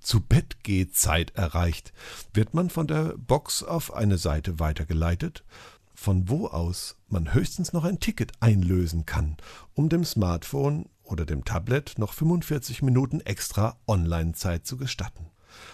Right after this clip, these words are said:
Und genau diese Tickets druckt man sich selbst aus, äh, in der Fritzbox.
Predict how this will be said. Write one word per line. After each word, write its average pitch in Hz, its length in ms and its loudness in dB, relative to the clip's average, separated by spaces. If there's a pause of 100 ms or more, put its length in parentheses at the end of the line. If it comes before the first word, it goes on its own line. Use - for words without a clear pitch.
(120)
Und - 200 0
genau 147 340 4
diese 165 380 0
Tickets - 480 -2 (340)
druckt 127 260 6
man 123 200 4
sich 143 280 -4 (140)
selbst - 380 2
aus, 76 300 -4 (160)
äh, 113 340 6 (180)
in 202 120 6
der 190 120 4
Fritzbox. - 600 -2